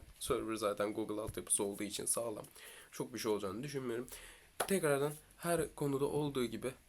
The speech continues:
hemen şuradan. Şimdi tekrardan her videomuzda ol-,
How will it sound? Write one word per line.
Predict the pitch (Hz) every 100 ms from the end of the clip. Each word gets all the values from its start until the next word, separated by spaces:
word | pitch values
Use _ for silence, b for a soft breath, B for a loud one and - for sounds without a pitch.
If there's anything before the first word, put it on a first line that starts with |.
| -
hemen | 143 123 117 -
şuradan. | - - 120 101 - - B B B B - -
Şimdi | 180 147
tekrardan | 156 127 110 104 123
her | 165 165
videomuzda | 135 123 113 104
ol-, | -